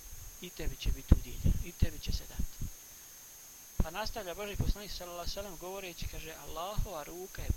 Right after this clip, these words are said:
puna. Ne može se ispraznit davanjem i udjeljivanjem", znači,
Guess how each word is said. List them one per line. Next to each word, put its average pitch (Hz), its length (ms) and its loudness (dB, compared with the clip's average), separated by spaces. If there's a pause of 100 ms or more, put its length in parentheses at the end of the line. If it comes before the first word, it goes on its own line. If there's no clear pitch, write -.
puna. - 180 -2 (1000)
Ne 185 320 -6
može 208 280 -8
se 170 160 -4
ispraznit 190 580 -2 (720)
davanjem 165 680 -2 (520)
i 156 60 -12
udjeljivanjem", 156 840 -8 (120)
znači, 139 380 -10